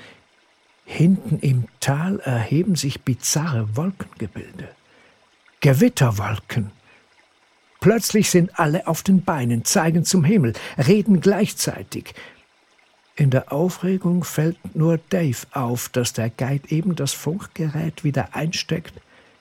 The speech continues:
den Kopf schüttelt. Lenker und Mark finden, die Wetterlage sei zu unsicher, man sollte "In die Boote!" Der Guide winkt.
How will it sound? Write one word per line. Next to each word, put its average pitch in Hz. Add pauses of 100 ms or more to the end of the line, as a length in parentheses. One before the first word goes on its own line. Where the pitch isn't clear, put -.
(140)
den 127
Kopf -
schüttelt. - (1000)
Lenker 185
und 151
Mark 170
finden, 180
die 147
Wetterlage 151
sei 143
zu -
unsicher, 139
man 131
sollte -
"In 294
die 294
Boote!" 277 (880)
Der 120
Guide 135
winkt. 143